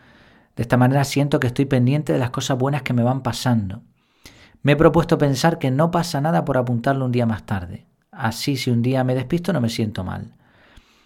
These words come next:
Lo importante es apreciar lo bueno y dejar un registro de ello, aunque no sea en el momento. Sinceramente, dejaré este reto como rutina porque siento que me aporta sentimientos muy buenos que me ayudan a ser más fuerte y a quejarme menos".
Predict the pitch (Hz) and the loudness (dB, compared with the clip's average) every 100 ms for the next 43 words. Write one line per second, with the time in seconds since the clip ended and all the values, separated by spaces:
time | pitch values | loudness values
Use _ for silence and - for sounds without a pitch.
0 | - 139 131 135 160 165 170 156 139 131 | -2 0 2 2 2 2 2 2 0 2
1 | 165 151 135 160 180 170 151 120 151 151 | 2 4 4 4 4 2 0 0 -2 0
2 | 131 151 147 143 135 151 156 127 123 147 | -4 -4 -4 0 2 2 0 0 0 0
3 | - 151 131 123 117 104 92 87 - - | 0 -2 0 2 2 0 -4 -8 -14 -20
4 | _ - - - - - - 127 120 139 | _ -20 -20 -20 -20 -20 -6 -4 0 2
5 | 139 185 170 131 123 131 131 135 135 135 | 2 2 2 0 0 -2 -2 -2 0 -2
6 | 139 151 160 170 165 143 139 120 113 127 | -2 0 0 0 0 0 -2 -4 -2 -2
7 | 123 - 123 113 107 131 123 120 123 113 | -2 -2 0 0 0 -2 -2 -4 0 0
8 | 117 120 139 131 107 127 185 147 147 165 | 2 2 0 -2 -2 0 2 2 0 -2
9 | 170 123 117 120 135 117 - 110 127 135 | -2 -2 0 0 0 -2 -2 -2 -2 -2
10 | 127 131 127 202 - _ - - _ _ | -2 -2 -4 -10 -10 _ -20 -20 _ _
11 | 120 113 - 120 104 92 90 - 117 | -2 -2 -2 -2 0 -2 -6 -10 -14